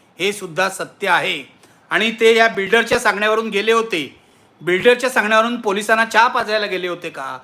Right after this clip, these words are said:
बिल्डरच्या सांगण्यावरून त्याच्या मुलाचे अश्रू पुसायला गेले होते का, याचा खुलासा, खुलासा झालेला नाही. आणि सुनील टिंगरे आणि या बिल्डरचे व्यावसायिक संबंध आहेत हे अजून तरी त्यांनी नाकारलेलं नाही आहे, किंबहुना त्याने एका चॅनलवर जाऊन हे मान्य केलं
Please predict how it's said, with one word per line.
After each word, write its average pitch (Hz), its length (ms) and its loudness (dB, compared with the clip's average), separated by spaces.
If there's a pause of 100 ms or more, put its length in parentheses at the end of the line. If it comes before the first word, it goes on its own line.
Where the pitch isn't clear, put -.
(360)
बिल्डरच्या 202 420 2
सांगण्यावरून 220 640 0 (100)
त्याच्या 190 600 0
मुलाचे 214 380 0
अश्रू 233 260 -2
पुसायला 214 380 -2
गेले 160 220 -4
होते 147 220 -8
का, 147 220 -10 (320)
याचा 185 280 0
खुलासा, 185 520 -6
खुलासा 175 400 -6
झालेला 151 440 -8
नाही. 151 200 -6 (580)
आणि 185 240 0
सुनील 220 380 -2
टिंगरे 220 540 0 (540)
आणि 233 180 2
या 277 100 6
बिल्डरचे 208 680 -4
व्यावसायिक 170 480 -4
संबंध 190 460 -6
आहेत 147 180 -4 (320)
हे 214 100 4
अजून 214 440 0
तरी 180 260 -2 (240)
त्यांनी 165 240 -4
नाकारलेलं 165 680 -4
नाही 190 280 -6
आहे, 123 100 -8 (480)
किंबहुना 202 320 2
त्याने 214 240 -4
एका 220 160 2
चॅनलवर 208 440 0
जाऊन 214 220 0
हे 214 100 -6
मान्य 208 380 -2
केलं 139 360 -8